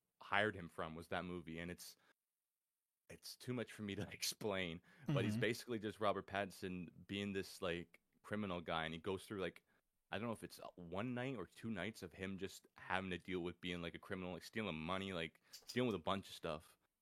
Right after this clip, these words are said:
Speaker 1: And it's, it's pretty good. And you see his acting come out in that, and that's when I was like, "This man's gonna be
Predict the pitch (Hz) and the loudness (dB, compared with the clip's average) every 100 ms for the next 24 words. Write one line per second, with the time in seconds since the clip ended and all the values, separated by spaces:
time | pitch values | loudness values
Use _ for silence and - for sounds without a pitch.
0 | _ - 98 104 - - 101 - 139 110 | _ 0 0 0 -2 -4 -4 0 2 2
1 | 85 92 80 73 95 - 117 95 95 - | 4 4 4 2 -4 0 2 4 4 2
2 | 90 82 95 82 80 - 80 82 73 90 | -2 -4 -4 -2 -2 -2 -2 0 0 -2
3 | - 82 78 78 78 _ _ _ _ _ | 0 -2 0 0 -2 _ _ _ _ _
4 | _ _ _ _ _ 92 110 - 110 90 | _ _ _ _ _ 2 2 4 2 2
5 | - 98 87 98 | 0 -2 -2 -2